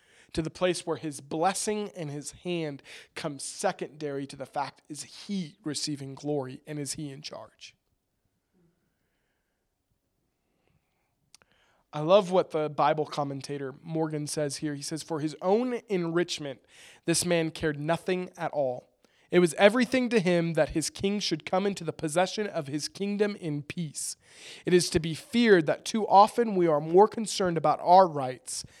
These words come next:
than his." It is great,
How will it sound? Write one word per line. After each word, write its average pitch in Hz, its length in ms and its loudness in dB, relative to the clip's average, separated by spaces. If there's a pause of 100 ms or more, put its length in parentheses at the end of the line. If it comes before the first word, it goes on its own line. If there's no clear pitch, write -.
(280)
than 143 220 -4
his." - 580 -6 (1500)
It 170 160 6
is 151 200 0
great, 180 500 0